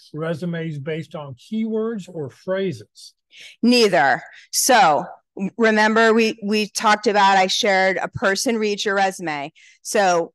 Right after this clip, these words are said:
Speaker 2: the most important thing is the qualifications of the law, especially now. It's always been like that, but it's a real hot topic now.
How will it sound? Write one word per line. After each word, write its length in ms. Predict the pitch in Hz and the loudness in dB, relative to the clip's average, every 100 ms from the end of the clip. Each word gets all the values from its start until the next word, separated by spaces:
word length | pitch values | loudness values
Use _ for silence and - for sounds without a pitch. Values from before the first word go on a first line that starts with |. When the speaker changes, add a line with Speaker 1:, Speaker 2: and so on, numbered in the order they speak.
| _ - | _ -4
Speaker 2:
the 80 | |
most 360 | 214 208 214 240 | -2 0 -2 -4
important 580 | 214 - 208 185 233 240 | -8 -6 -4 -4 -6 -6
thing 240 | 240 220 | -6 -6
is 140 | 208 - | -8 -10
the 100 | 202 | -12
qualifications 1120 | - 185 190 196 202 - 185 185 202 190 - 170 | -4 -2 -2 -2 -8 -8 -10 -10 -10 -14 -10 -4
of 240 | 175 180 | -2 -2
the 120 | 190 | -6
law, 340 | 185 170 156 151 | -2 -2 -2 -4
especially 840 | 190 - - 214 202 - 220 214 202 | -10 -10 -8 -6 -6 -6 -10 -10 -8
now. 300 | 190 156 151 | -6 -6 -6
It's 200 | 175 - | -10 -8
always 360 | 156 180 233 | -6 -4 -4
been 160 | 240 254 | -4 -4
like 240 | 254 254 | -4 -4
that, 300 | 247 247 247 | -4 -4 -4
but 100 | 190 | -6
it's 160 | 180 - | -8 -8
a 80 | 180 | -6
real 220 | 180 180 | -4 -4
hot 260 | 196 175 - | -2 -6 -4
topic 380 | 170 165 160 170 | -6 -6 -10 -10
now. 380 | 156 139 139 | -8 -8 -10